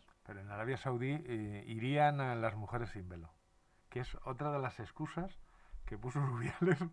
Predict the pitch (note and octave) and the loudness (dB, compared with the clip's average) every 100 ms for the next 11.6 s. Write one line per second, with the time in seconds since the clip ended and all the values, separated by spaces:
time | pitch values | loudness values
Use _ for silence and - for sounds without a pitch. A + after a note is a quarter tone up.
0 | - D3 B2+ - D3 A#2+ B2 D3 F#3+ D3+ | 2 2 4 2 2 2 2 0 2 4
1 | C#3+ C#3+ B2+ G#2+ C3 D#3 - - - - | 4 2 -4 -6 -6 -8 -8 -10 -10 -10
2 | - C3+ D#3 C#3+ A#2+ A#2+ A#2+ - - - | -2 2 4 2 0 0 -2 -4 -12 -14
3 | - C3+ A#2+ - - - C3 C#3 F#3+ F#3 | -10 -10 -10 -12 -20 -10 -4 0 2 4
4 | G3 F3 D#3 D3 D#3+ D#3+ D#3+ D3 D3+ D#3+ | 4 4 4 4 2 2 0 2 2 4
5 | F#3 F3+ D#3+ F3 D#3+ D#3 - B2 - D3+ | 6 6 8 6 6 4 2 -2 0 2
6 | D3 C#3+ D3+ D3 C#3+ C3 D3 D3 C#3 B2 | 2 4 6 6 4 2 2 4 4 6
7 | C#3 A#2+ C#3 C#3 - - - G3+ - E3 | 6 6 4 4 2 -2 -2 0 4 8
8 | E3 - C#3 A#2+ - - - - - - | 8 6 0 0 -4 -6 -4 -4 -6 -4
9 | C#3+ C3+ F3+ F#3+ - - - - D3 - | -2 2 2 2 -4 -16 -10 -2 0 0
10 | C#3+ - F#3+ G3 F#3 E3+ C3+ C3+ C3 C3 | -2 2 4 4 6 6 4 2 0 2
11 | D#3 E3+ - D#3+ D3 E3 | 4 4 6 4 4 0